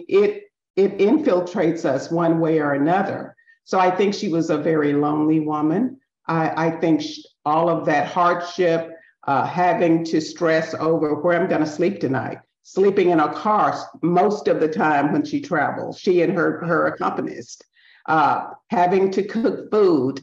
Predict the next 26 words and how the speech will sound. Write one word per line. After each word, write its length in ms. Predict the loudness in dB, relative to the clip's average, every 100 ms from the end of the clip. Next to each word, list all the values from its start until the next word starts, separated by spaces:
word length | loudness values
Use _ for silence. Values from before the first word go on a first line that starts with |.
| -2
and 140 | 0
take 300 | 2 0 -2
with 280 | 0 0 0
them. 300 | -2 -2 -4 -8 _ -4
And 160 | 0
if 140 | 2 0
not 520 | 0 2 2 0 0
eating, 480 | 2 4 4 2 2
you 160 | 2
know, 140 | 2 2
what, 380 | 0 -2 -4 -12 _
not 340 | 0 2 2 2
healthy 340 | 0 0 -4 -2
food 300 | 2 2 2 -6 -12 _
very 380 | -6 -2 0 0
often. 480 | -4 -8 -12 -12 -14 _ _ _
So 160 | -2 0
all 260 | 2 4 4
of 180 | 2 0
that 520 | 0 2 0 -2 -6
had 220 | -2 -2
to 60 | 0
do 140 | 0 2
with 160 | 0
her 180 | -2 -4
health, 540 | -4 -2 0 0 -2